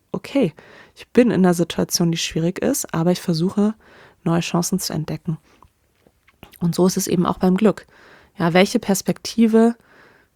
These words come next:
nimmst du ein, wenn Dinge herausfordernd sind? Und bist du in der Lage, auch den Blick auf das Gute zu lenken und zu sagen, okay,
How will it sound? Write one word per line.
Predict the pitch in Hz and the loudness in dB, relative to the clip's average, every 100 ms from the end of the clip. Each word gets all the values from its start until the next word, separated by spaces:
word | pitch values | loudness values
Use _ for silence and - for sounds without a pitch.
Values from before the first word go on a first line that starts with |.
| _ _ _ _ _ _ _ _ | _ _ _ _ _ _ _ _
nimmst | 190 196 196 - 202 | 4 6 6 2 2
du | 196 | 2
ein, | - 202 165 165 - _ - | 2 2 2 -2 -10 _ -8
wenn | 170 180 175 | 0 2 2
Dinge | 175 170 | 2 2
herausfordernd | 170 170 170 - - 175 160 175 | 0 -2 -4 -4 -4 -4 -4 -6
sind? | 170 170 | -8 -6
Und | 170 165 | -4 2
bist | 208 - | 2 2
du | |
in | - 190 | 0 2
der | 180 | 2
Lage, | 170 170 190 180 185 196 _ _ - _ _ _ - | 2 2 2 2 0 -2 _ _ -20 _ _ _ -2
auch | 185 180 180 - | 0 2 0 0
den | 180 170 | 0 4
Blick | 190 196 | 2 2
auf | 175 | -4
das | - 175 | -2 -2
Gute | - 208 220 | -2 -2 -2
zu | - 170 | -2 -2
lenken | 160 165 - 165 | -2 -2 -4 -8
und | 170 | -6
zu | 175 | -6
sagen, | 170 170 170 | -2 0 0
okay, | 170 - 214 | -2 0 0